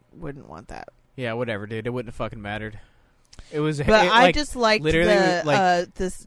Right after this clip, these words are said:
Speaker 1: the Hagrid and the dragon egg and that whole thing, and so I just wanted to look up what movie that was in, and so that's what it told me.
Speaker 2: Well, th-, so, okay.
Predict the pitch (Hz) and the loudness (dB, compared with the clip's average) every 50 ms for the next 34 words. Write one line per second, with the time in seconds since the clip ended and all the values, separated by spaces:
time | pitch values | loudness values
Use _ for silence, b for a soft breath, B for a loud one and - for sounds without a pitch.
0 | - 190 - 196 196 180 175 165 160 160 - - 202 190 190 196 202 190 190 185 | -20 -12 -6 -4 -2 -2 0 -2 -2 -4 -4 -4 -2 -2 -2 -2 -2 -4 0 2
1 | 185 180 180 180 170 165 165 160 170 175 170 170 170 175 180 170 170 165 160 165 | 2 2 2 0 -2 -6 -8 -10 -6 -4 -4 -4 -4 -4 -6 -8 -6 -6 -6 -6
2 | 165 151 151 147 - - 196 190 180 - - 196 196 202 202 208 214 b b b | -8 -10 -10 -10 -10 -6 -4 -4 -4 -4 -4 -4 -4 -4 -4 -6 -10 b b b
3 | b b b - 170 175 - 170 165 165 175 170 - 185 170 165 180 175 160 160 | b b b -14 -10 -6 -4 -4 -2 -4 -6 -8 -8 -8 -8 -8 -8 -6 -6 -6
4 | 156 - 160 156 - 151 151 156 160 165 160 160 147 - 143 127 127 - - 143 | -6 -8 -10 -10 -10 -10 -10 -10 -10 -10 -8 -8 -8 -8 -8 -8 -8 -8 -10 -14
5 | - - 120 113 95 - - 85 143 - - - 139 - - - - - - - | -12 -12 -14 -14 -14 -14 -18 -18 -16 -16 -14 -12 -12 -12 -12 -12 -14 -12 -10 -10
6 | 117 107 - - - 95 80 170 - - _ _ _ _ _ _ - 165 180 175 | -10 -10 -12 -14 -18 -18 -18 -20 -20 -20 _ _ _ _ _ _ -4 -2 -2 -2
7 | 156 - - _ _ _ _ - 160 143 143 - - 175 170 175 190 - - 127 | -2 -4 -10 _ _ _ _ -18 -14 -14 -12 -6 -4 -2 0 0 0 -2 -4 -6
8 | 110 131 | -6 -6